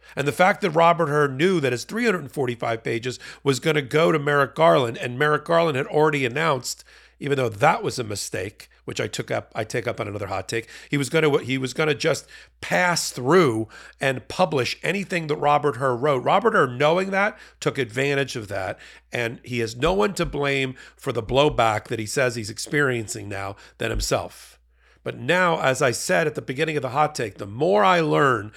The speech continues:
about the investigative techniques, the questions asked, and the responses, now there is no support or merit within the report for the comments and observations made by Robert Hur, and he has no one to blame but himself 'cause he conducted the interview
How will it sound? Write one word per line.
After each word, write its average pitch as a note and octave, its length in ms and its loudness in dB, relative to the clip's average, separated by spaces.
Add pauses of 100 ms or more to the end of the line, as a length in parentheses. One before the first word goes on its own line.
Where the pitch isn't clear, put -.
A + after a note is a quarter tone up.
(200)
about C3 260 2
the A#2+ 120 -4
investigative D3+ 640 -2
techniques, - 760 -6 (240)
the - 60 -6
questions E3+ 640 0 (100)
asked, E3+ 460 -2 (180)
and C#3+ 200 0
the C#3+ 80 2
responses, E3+ 880 0 (420)
now D#3 300 4
there D3 180 4
is D3 340 0
no A2 220 -4
support - 540 -6
or G#2 80 -8
merit G#2 340 -4
within A2 260 -6
the G#2+ 120 -4
report A2+ 440 -6
for - 60 -16
the G#2 80 -14
comments A2 480 -8 (240)
and B2 80 -4
observations A2 640 -4
made G#2 240 -10
by G#2 100 -6
Robert G#2+ 440 -2
Hur, D3 240 2 (200)
and A2+ 160 -4
he A#3+ 200 0
has D3 180 0
no B2 140 -2
one A2 100 -4
to A2+ 60 -4
blame A2+ 260 -6
but A2 120 -4
himself D3 340 -2
'cause C3+ 140 -4
he D3 80 -4
conducted D3 580 0
the A#2+ 140 -10
interview G#2 440 -8